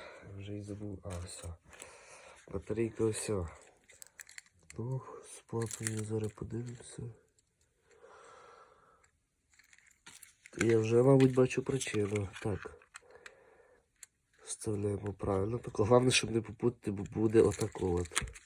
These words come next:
Ну, я вже знаю, в чому причому, ви вже помните. От так от, що буде. Якщо треба ставити правильно, не включається зразу. Окей. Я вам не можу показати, бо то що... то зараз я вам покажу.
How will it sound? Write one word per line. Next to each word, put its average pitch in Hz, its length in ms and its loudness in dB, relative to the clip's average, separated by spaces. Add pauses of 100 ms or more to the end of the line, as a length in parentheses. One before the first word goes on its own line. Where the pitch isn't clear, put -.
(760)
Ну, 127 80 10
я 135 80 12
вже 123 120 4
знаю, 147 220 8
в - 20 4
чому 120 180 2
причому, 104 400 0
ви 101 60 -2
вже 98 140 -2
помните. 92 560 0 (960)
От 104 220 -6
так 110 240 2
от, 90 100 -6
що - 160 -8
буде. 90 300 -4 (680)
Якщо 113 280 0
треба 110 240 0
ставити 110 420 -2
правильно, 110 680 0 (800)
не 117 120 4
включається 113 920 2
зразу. 90 460 0
Окей. - 380 0 (540)
Я 107 140 4
вам 110 100 0
не 110 80 2
можу 104 240 0
показати, - 360 0
бо 147 60 -2
то - 160 -4
що... - 240 -4 (200)
то 95 240 -4
зараз 98 300 2
я 101 80 0
вам 95 100 -6
покажу. 104 460 -4